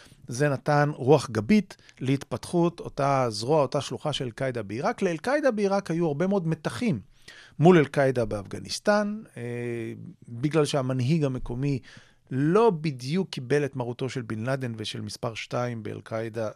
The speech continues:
אה, של זוואהירי, אבל השינוי הגדול חל דווקא כשהאמריקאים החליטו שהם, אה, מתפנים מעיראק, אה, החלטה של אובמה,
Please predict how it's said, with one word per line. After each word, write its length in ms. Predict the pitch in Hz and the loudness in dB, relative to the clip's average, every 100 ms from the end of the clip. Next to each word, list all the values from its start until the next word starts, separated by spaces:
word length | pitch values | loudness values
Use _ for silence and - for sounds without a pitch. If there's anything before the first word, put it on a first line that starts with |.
| - | -10
אה, 80 | 98 | -10
של 200 | - 107 | -8 -10
זוואהירי, 540 | 98 90 85 185 294 - _ - _ _ _ _ | -10 -10 -6 -4 -2 -6 _ -20 _ _ _ _
אבל 400 | 98 151 247 226 233 - _ _ _ _ _ _ - | 0 4 4 4 0 -8 _ _ _ _ _ _ -16
השינוי 500 | - 113 - 135 185 | -8 -2 0 0 0
הגדול 420 | 220 143 123 135 131 | 2 0 0 0 0
חל 400 | - 123 123 131 - _ _ _ _ _ | -2 -2 -2 -4 -14 _ _ _ _ _
דווקא 380 | 131 160 170 196 | -4 -4 -2 -4
כשהאמריקאים 640 | - 127 113 110 - 127 123 | -4 -6 -4 -6 -4 -6 -6
החליטו 320 | - 113 117 | -8 -10 -10
שהם, 520 | - 101 101 123 127 - _ | -10 -8 -6 -6 -8 -14 _
אה, 240 | 110 110 107 | -8 -6 -6
מתפנים 640 | 104 107 - 113 139 143 131 - _ _ | -6 -10 -6 -2 0 -2 -4 -16 _ _
מעיראק, 640 | 110 117 98 135 196 - - | -8 -8 -2 0 0 -4 -10
אה, 120 | 107 | -10
החלטה 360 | 101 104 - 107 | -10 -12 -8 -6
של 200 | 113 95 | -6 -8
אובמה, 440 | 101 165 190 190 | 0 2 4 0